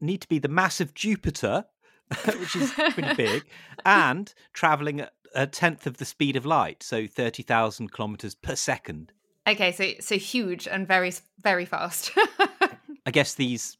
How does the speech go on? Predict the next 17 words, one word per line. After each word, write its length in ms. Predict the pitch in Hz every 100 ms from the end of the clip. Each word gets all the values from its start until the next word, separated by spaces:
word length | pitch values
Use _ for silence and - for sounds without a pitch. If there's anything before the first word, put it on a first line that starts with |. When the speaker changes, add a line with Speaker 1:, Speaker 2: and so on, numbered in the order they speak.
| _ -
Speaker 1:
advanced 420 | 123 160 160 147
aliens 440 | 156 165 165 151 160
need 200 | 156 151
a 60 |
lot 120 | 147
of 100 | 135 151
room 180 | 170
for 120 | 180 127
their 200 | 117 107
civilizations. 960 | - 110 113 104 107 110 - 101 226 -
Speaker 2:
<laughs> 40 | - - -
Speaker 1:
Um, 360 | 147 160 156 - _ - _ _ _
yeah, 320 | 175 175 113 90
I 60 |
mean, 160 | 139 147
it 160 | -
either 280 | 160 185 147